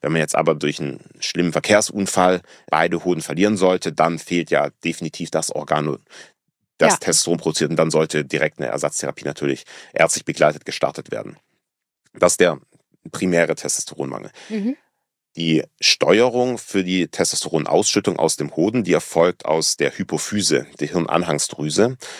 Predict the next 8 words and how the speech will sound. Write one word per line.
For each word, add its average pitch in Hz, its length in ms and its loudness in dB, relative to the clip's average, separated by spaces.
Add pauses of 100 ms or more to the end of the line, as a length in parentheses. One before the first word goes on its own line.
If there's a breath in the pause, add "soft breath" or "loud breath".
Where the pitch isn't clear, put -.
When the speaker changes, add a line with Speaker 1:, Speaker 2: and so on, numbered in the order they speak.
(240 loud breath)
Speaker 1:
Und 82 380 2
auch 82 180 6
da 87 240 4
kann 85 300 -4
Schaden 78 340 -2
vorliegen. - 560 -12 (220)
Ja, 82 240 -2
beispielsweise 76 800 2